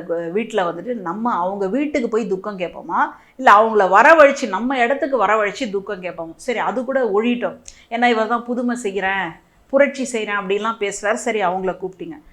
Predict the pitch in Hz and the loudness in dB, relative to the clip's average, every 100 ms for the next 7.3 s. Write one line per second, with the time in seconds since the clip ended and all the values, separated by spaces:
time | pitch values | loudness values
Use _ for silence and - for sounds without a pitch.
0 | _ - - 214 220 175 214 277 320 254 | _ -18 -8 -6 -4 -2 -2 -2 -2 0
1 | 190 220 262 240 226 226 175 170 220 208 | 0 0 0 -2 -2 -2 -2 -2 -4 -4
2 | 185 220 190 202 202 208 226 185 233 240 | -4 -4 -4 -4 -4 -6 -8 -6 -6 -6
3 | 208 202 196 180 180 170 156 156 151 _ | -8 -8 -10 -12 -12 -14 -12 -10 -12 _
4 | _ _ - - 226 277 330 - 294 254 | _ _ -20 2 6 6 4 2 2 4
5 | 226 - 247 185 185 220 190 190 277 208 | 2 -2 2 2 2 -2 0 0 2 4
6 | 175 247 269 254 226 214 190 214 202 180 | 4 4 0 -2 0 0 0 0 -2 -6
7 | 170 185 - | -10 -10 -10